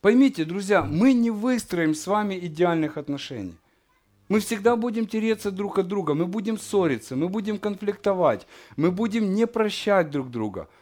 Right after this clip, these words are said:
мы будем избегать друг друга, мы будем обижать друг друга. И это будет нарушать наши отношения с Богом.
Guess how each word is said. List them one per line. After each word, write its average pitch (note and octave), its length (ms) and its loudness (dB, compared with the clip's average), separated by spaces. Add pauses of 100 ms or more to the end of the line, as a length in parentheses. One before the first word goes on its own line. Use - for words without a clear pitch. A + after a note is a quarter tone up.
(160)
мы F#3 120 2
будем A#3 400 -2
избегать F#3+ 720 0
друг D#3 240 -4
друга, G#2 360 -4 (160)
мы D#3 140 2
будем G3+ 380 -4
обижать F3+ 720 -2
друг E3 240 -4
друга. G2+ 340 -10 (880)
И D3 80 0
это D#3 240 0
будет F#3 440 -4
нарушать C#3+ 540 -2
наши C3 240 -8
отношения D#3+ 560 -6
с D#3+ 80 -10
Богом. C#3+ 400 -8